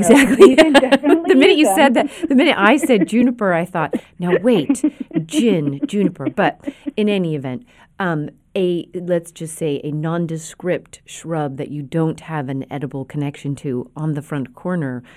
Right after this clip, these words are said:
Speaker 1: um, you, you think about it differently if you're not gonna eat it. And so that ability to eat the things that are on your land make you think about it in, in a deeper way, which, which I like that connection.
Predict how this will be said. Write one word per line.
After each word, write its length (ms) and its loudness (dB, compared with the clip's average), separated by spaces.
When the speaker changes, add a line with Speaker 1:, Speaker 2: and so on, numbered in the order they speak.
Speaker 1:
um, 420 -6
you, 160 -6
you 140 -6
think 240 -6
about 200 -6
it 160 -12
differently 480 -10
if 160 -12
you're 80 -10
not 240 -10
gonna 240 -12
eat 200 -10
it. 240 -20
And 580 -10
so 580 -12
that 320 -12
ability 480 -10
to 200 -14
eat 160 -14
the 100 -10
things 340 -8
that 100 -14
are 160 -14
on 200 -10
your 120 -10
land 480 -12
make 300 -12
you 40 -10
think 280 -12
about 240 -14
it 120 -14
in, 340 -12
in 140 -10
a 80 -12
deeper 380 -16
way, 380 -12
which, 400 -18
which 180 -20
I 60 -14
like 260 -16
that 180 -20
connection. 580 -18